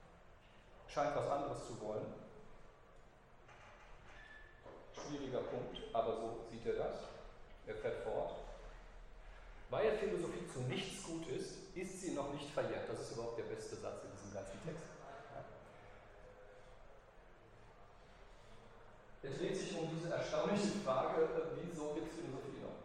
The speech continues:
Ja, wie, ja, was, äh, von ihren Anfängen an hat sie bescheinigt bekommen, es ist bloßes Gerede. Das können Sie schon in Platons Parmenides nachlesen.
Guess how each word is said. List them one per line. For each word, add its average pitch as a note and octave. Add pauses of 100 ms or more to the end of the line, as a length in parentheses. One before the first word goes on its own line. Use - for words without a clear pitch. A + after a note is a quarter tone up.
(1500)
Ja, B2+
wie, -
ja, D3+
was, -
äh, - (1500)
von E3+
ihren F#3+
Anfängen F3
an -
hat D#3+
sie D#3+
bescheinigt D3+
bekommen, D3+
es B2+
ist -
bloßes C#3
Gerede. B2
Das -
können A2
Sie A2
schon A2
in G#2+
Platons G#2
Parmenides A#2+
nachlesen. -